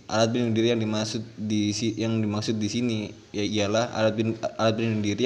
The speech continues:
yang digunakan di industri kertas. Yang bermak-, yang dimaksud adalah alat-alat atau perlengkapan yang wajib digunakan untuk melindungi dan menjaga keselamatan pekerja saat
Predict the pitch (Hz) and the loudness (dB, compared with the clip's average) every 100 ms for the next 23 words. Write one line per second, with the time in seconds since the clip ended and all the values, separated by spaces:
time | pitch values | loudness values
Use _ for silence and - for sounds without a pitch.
0 | 120 104 104 101 104 117 107 104 104 - | 0 0 0 -2 0 0 0 -2 -6 -6
1 | - 104 98 80 117 127 - 110 104 98 | -8 -6 -8 -2 2 2 2 -2 -2 -4
2 | 98 95 - 110 110 101 95 - 123 - | -6 -8 -6 -2 0 0 -2 -4 -4 -4
3 | 104 104 113 98 107 - 107 120 - - | -2 -2 -2 0 0 0 0 0 -4 -4
4 | 104 - 123 123 101 - 113 107 107 107 | -4 4 4 4 2 -2 -2 0 0 2
5 | 113 113 113 107 104 113 107 101 98 92 | 0 0 2 2 2 0 0 -2 -6 0
6 | 123 127 123 - - - - 117 120 113 | 4 4 0 -14 -20 -20 -12 -4 -2 0
7 | 131 131 127 127 110 107 123 147 120 110 | 0 2 2 2 2 0 -2 -2 0 0
8 | 110 107 104 104 110 120 113 110 107 110 | 0 0 0 0 0 0 -2 -2 0 0
9 | 104 101 110 95 101 120 120 113 104 | -2 -6 -6 -2 2 2 2 2 2